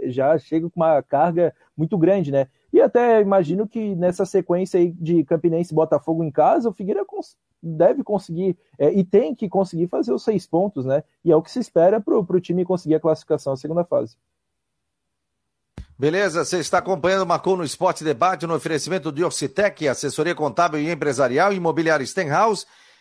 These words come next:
Speaker 2: e também Cicobi. Obrigado a todos aqui pela presença, a Ivonete, o Valmir, o João Antônio, o Márcio Oliveira, Valtecir Silva,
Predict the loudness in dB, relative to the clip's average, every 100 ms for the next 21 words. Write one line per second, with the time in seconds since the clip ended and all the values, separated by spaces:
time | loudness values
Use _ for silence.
0 | -6 -4 0 0 2 0 -2 -6 -8 -2
1 | 2 2 2 -4 -2 -2 -2 -2 -2 -2
2 | -4 -2 -2 -2 -4 -4 -2 -2 -6 -12
3 | -4 0 0 0 -4 -4 -2 0 0 -2
4 | -4 -2 -2 -2 -4 -4 -6 _ -20 _
5 | 0 0 2 0 0 0 -2 -2 -2 0
6 | 2 2 2 0 -2 -6 -6 -8 -8 -6
7 | -4 0 0 0